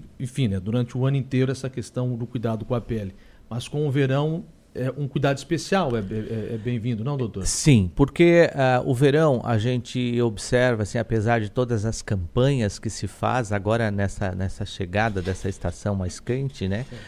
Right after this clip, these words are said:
Speaker 2: a gente sempre no consultório acaba atendendo algumas, algumas situações que podem ser prevenidas, né? Uma delas é a própria queimadura solar, né? Então, assim, ah, os horários, né? A gente orienta a, as pessoas a observarem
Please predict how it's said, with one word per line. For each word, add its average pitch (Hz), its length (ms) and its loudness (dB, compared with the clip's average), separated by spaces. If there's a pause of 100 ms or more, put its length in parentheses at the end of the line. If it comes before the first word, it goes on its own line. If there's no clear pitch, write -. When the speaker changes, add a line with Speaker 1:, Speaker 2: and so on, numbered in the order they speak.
(200)
Speaker 2:
a 113 100 -2
gente 123 260 -4
sempre 156 340 -4
no 139 180 -2
consultório 131 560 0
acaba 131 300 0
atendendo 156 560 0
algumas, 139 580 2 (340)
algumas 131 340 0
situações 147 480 0
que - 100 -8
podem 139 300 0
ser 139 200 0
prevenidas, 120 840 2
né? 104 260 2
Uma 123 220 0
delas 143 380 2
é 143 80 4
a 143 60 2
própria 135 340 2
queimadura 123 720 2
solar, 104 560 2 (520)
né? 98 140 -2
Então, 120 300 0
assim, 113 340 -2 (340)
ah, - 200 -6
os 127 180 4
horários, 127 560 6
né? 101 140 2
A 110 40 2
gente 101 280 -2
orienta 98 600 0
a, 87 460 -4
as - 120 -10
pessoas 95 420 -2
a 92 200 0
observarem 98 840 0